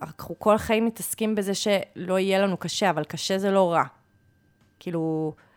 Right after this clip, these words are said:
קשה זה צמיחה, וקשה זה למידה, וקשה זה פשוט לא סיבה מספיק טובה לא לעשות דברים. כאילו, בהמון דברים,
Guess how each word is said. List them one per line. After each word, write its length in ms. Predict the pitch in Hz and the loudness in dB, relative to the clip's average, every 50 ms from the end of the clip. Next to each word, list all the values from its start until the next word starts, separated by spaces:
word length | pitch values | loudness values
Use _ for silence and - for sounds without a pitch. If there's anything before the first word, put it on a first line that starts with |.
| _ _ _ _ | _ _ _ _
קשה 680 | - 196 165 - - 208 190 190 196 196 190 190 190 | -8 -6 -4 -2 0 2 4 4 4 4 6 4 4
זה 180 | 185 170 190 185 180 180 175 175 175 175 175 175 175 | 2 2 2 2 2 4 4 2 2 2 2 0 -2
צמיחה, 440 | - - 190 180 - - 202 - - - - _ _ _ _ _ _ 170 165 | -2 -4 -4 -4 -2 2 2 2 2 2 -4 _ _ _ _ _ _ -14 -6
וקשה 640 | 170 170 156 156 151 - - 180 - - - 196 180 175 180 180 180 180 180 175 | -2 -2 0 0 -2 -4 -6 -8 -6 -4 -2 0 2 2 4 4 4 2 2 0
זה 340 | 156 185 185 170 170 165 160 - - - _ - | 0 0 0 2 2 0 -2 -4 -10 -20 _ -4
למידה, 420 | 190 190 180 180 175 160 185 180 170 147 - _ _ _ _ _ _ _ _ _ _ _ _ - | -2 0 0 0 0 4 6 6 6 4 2 _ _ _ _ _ _ _ _ _ _ _ _ -14
וקשה 1300 | 165 156 160 180 175 170 170 170 170 165 - - - 175 - - - 208 202 190 190 190 190 196 196 190 | -12 -8 -4 -2 -2 0 0 0 -2 -2 -4 -4 -4 -4 -2 0 2 4 6 6 6 6 6 6 4 2
זה 180 | 175 196 196 | 2 0 0
פשוט 340 | 190 - 190 - 233 226 - | 0 0 -2 -2 -2 0 2
לא 100 | 220 208 | 2 2
סיבה 300 | 202 - - 202 208 196 | 2 2 2 4 4 4
מספיק 340 | 190 196 - - 202 196 - | 4 2 -2 -4 -6 -6 -4
טובה 340 | - 196 175 196 180 190 190 - - _ _ _ - | -4 0 4 6 6 6 4 0 -8 _ _ _ -8
לא 220 | - 190 185 190 190 | -2 2 4 6 6
לעשות 360 | 185 180 170 - - 190 180 | 6 6 4 2 -2 -2 0
דברים. 280 | 170 196 180 160 151 151 - _ _ _ _ _ _ _ _ _ - | 0 -2 -2 -2 -4 -8 -12 _ _ _ _ _ _ _ _ _ -20
כאילו, 640 | - - - 160 160 165 165 165 156 143 - - - - _ - _ _ _ - - | -16 -12 -12 -10 -8 -8 -8 -8 -8 -8 -8 -10 -12 -14 _ -20 _ _ _ -14 -4
בהמון 340 | 170 185 175 160 180 202 233 | 0 0 2 4 6 6 6
דברים, 420 | 240 240 294 269 226 175 165 160 | 6 6 6 6 6 4 2 -2